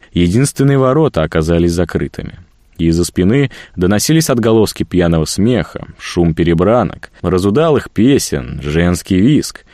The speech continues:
Но здесь было темно и тихо, признаков жизни не наблюдалось. Что делать? Сооружать импровизированный таран или послать отряд лазутчиков, чтоб перебрались на другую сторону.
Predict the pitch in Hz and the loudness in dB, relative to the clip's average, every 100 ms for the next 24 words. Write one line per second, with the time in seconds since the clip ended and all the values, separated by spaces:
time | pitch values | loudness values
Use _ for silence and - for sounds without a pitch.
0 | - 90 151 160 175 139 135 131 - 101 | -6 -2 0 2 2 2 2 0 2 2
1 | 104 107 101 135 120 - 76 73 80 85 | 2 2 0 0 -2 -4 -12 -6 0 0
2 | 87 82 90 87 127 135 123 107 95 87 | 0 0 -2 0 0 0 0 2 0 0
3 | 82 71 55 50 - - _ _ _ - | 0 -2 -6 -12 -18 -20 _ _ _ -14
4 | - 98 95 113 143 65 - - _ _ | -6 0 2 4 2 0 -6 -20 _ _
5 | - 90 101 120 165 170 - 151 123 139 | -2 2 2 2 2 2 2 2 2 2
6 | 143 131 127 104 110 135 131 87 85 98 | 2 0 2 2 4 2 2 2 2 0
7 | 95 - 110 113 101 104 104 104 87 92 | -2 0 0 0 0 0 2 2 2 2
8 | 120 - 113 117 - 113 117 110 107 110 | 0 -2 -4 -4 -2 -2 2 2 2 2
9 | 107 110 104 104 107 101 - 101 98 92 | 2 0 0 2 2 0 0 2 2 2
10 | 85 | -2